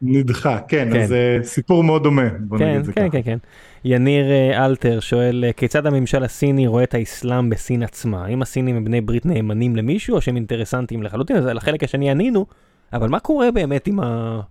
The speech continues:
Speaker 2: זאת אומרת, יש עדיין שיח סביב המוסלמים בסין? מעבר לזה שהם הולכים, אה, הולכים להרעיב
Speaker 1: כן.
Speaker 2: אותם שם מבחינה דמוגרפית.
Speaker 1: לא, אז, אז צריך להפריד.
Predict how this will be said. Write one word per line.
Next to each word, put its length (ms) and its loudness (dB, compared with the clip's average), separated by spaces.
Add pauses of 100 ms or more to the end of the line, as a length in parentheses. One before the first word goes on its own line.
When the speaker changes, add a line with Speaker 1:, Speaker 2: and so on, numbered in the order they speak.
(840)
Speaker 2:
זאת 80 -12
אומרת, 160 -2
יש 180 0
עדיין 340 -2 (120)
שיח 500 -4
סביב 240 -6
המוסלמים 460 0
בסין? 320 -4 (540)
מעבר 240 2
לזה 80 0
שהם 100 -2
הולכים, 300 0
אה, 180 2 (340)
הולכים 260 -2
להרעיב 420 2
Speaker 1:
כן. 40 2
Speaker 2:
אותם 220 2
שם 220 0
מבחינה 340 0
דמוגרפית. 680 0 (340)
Speaker 1:
לא, 280 4
אז, 180 0
אז 260 -2
צריך 320 0
להפריד. 600 0